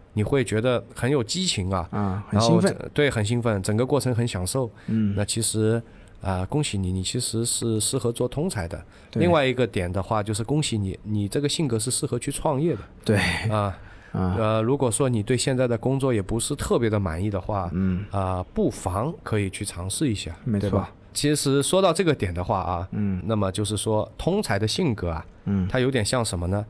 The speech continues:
Speaker 1: 因为你刚才说了嘛，
Speaker 2: 嗯。
Speaker 1: 啊，专才像一个坚硬的螺丝钉，
Speaker 2: 对。
Speaker 1: 对吧？
Speaker 2: 嗯。
Speaker 1: 要钻得很深，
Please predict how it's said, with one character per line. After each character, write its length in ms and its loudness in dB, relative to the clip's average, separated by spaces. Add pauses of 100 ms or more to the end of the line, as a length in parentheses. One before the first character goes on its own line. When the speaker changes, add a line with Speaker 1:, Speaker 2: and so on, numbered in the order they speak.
Speaker 1:
因 140 4
为 40 6
你 80 6
刚 160 4
才 140 4
说 220 4
了 100 4
嘛， 180 0 (120)
Speaker 2:
嗯。 320 2
Speaker 1:
啊， 200 2
专 300 2
才 220 0
像 220 2
一 60 2
个 120 2
坚 200 2
硬 80 2
的 80 2
螺 160 2
丝 140 -4
钉， 180 0 (120)
Speaker 2:
对。 240 4
Speaker 1:
对 100 4
吧？ 180 2 (100)
Speaker 2:
嗯。 60 4
Speaker 1:
要 100 6
钻 200 4
得 80 2
很 160 -4
深， 240 2